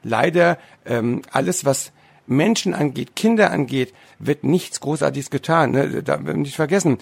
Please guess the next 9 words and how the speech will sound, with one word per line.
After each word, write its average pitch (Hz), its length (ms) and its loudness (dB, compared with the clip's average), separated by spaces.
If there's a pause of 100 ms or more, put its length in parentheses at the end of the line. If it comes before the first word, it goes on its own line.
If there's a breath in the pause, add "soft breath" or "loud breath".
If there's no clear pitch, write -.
(100)
wenn 131 160 -2
du 147 160 2 (180 loud breath)
hunderttausend 170 680 4
Euro 180 340 4
dem 139 300 0
Staat 190 500 2 (180 soft breath)
schuldest 123 600 2
beim 120 260 0
Fiskus, 165 560 0